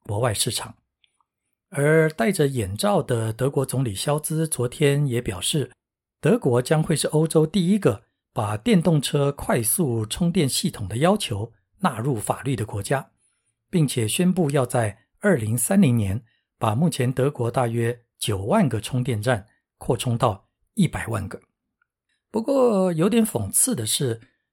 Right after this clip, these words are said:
电动车大厂特斯拉在德国柏林工厂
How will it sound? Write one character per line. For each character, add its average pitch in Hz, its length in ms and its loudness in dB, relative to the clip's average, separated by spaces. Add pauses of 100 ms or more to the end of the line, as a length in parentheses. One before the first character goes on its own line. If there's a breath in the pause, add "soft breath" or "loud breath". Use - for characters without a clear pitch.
(120)
电 214 200 4
动 180 200 4
车 175 260 0
大 156 180 2
厂 98 280 -4
特 - 180 -4
斯 147 160 0
拉 135 240 -2
在 127 320 0
德 131 260 0
国 120 300 0
柏 123 220 -2
林 156 180 2
工 202 200 6
厂 98 280 -4